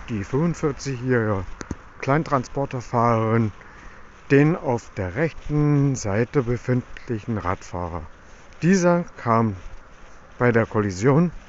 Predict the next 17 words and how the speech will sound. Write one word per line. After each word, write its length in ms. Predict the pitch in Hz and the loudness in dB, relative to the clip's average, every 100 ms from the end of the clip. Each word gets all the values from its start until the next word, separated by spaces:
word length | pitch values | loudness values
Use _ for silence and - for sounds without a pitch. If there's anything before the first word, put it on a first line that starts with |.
| - - | -18 -8
zu 180 | 101 | -6
Sturz 600 | 82 - 123 165 - - - - - - | -6 0 4 4 2 -10 -16 -18 -14 -6
und 160 | - 135 | 2 4
ist 180 | 123 - | 4 0
dabei 360 | 95 104 117 - - - - - | 0 2 0 -4 -16 -20 -20 -8
tödlich 400 | - 110 - 113 | 0 0 0 -6
verunglückt. 560 | - 139 95 92 90 - - - - - - - - - - - | -2 -2 -2 -4 -8 -12 -16 -20 -16 -16 -16 -20 -20 -20 -6 4
Er 220 | 156 147 | 6 8
wurde 320 | 165 175 175 | 8 8 8
leider 320 | 147 147 156 | 6 6 4
Gottes 520 | 139 131 - 131 127 - - - - - - - | 2 0 0 -2 -4 -10 -18 -20 -18 -20 -12 2
nicht 280 | 151 151 143 | 4 4 4
mehr 180 | 131 117 | 4 4
gerettet, 560 | 113 147 - 175 156 - - | 0 0 2 2 2 -4 -8
aber 480 | 131 123 135 143 139 101 - - - - - | 0 2 4 2 -2 -6 -14 -16 -18 -18 -6
die 100 | 131 | -4
Kriminalpolizei 1120 | 117 - 107 104 139 180 180 160 - - 143 | -2 -2 0 2 2 2 0 -2 0 0 2